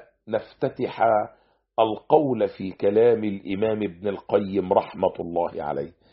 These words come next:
قال: "المشهد الرابع مشهد الإحسان".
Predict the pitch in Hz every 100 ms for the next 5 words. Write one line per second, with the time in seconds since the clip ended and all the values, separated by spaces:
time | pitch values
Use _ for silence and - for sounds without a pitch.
0 | _ _ - 113 117 120 117 117 110 107
1 | 101 113 - - 107 101 95 92 95 85
2 | 80 85 82 85 - _ _ _ _ _
3 | 104 127 - - 107 107 107 - - -
4 | - 95 87 85 87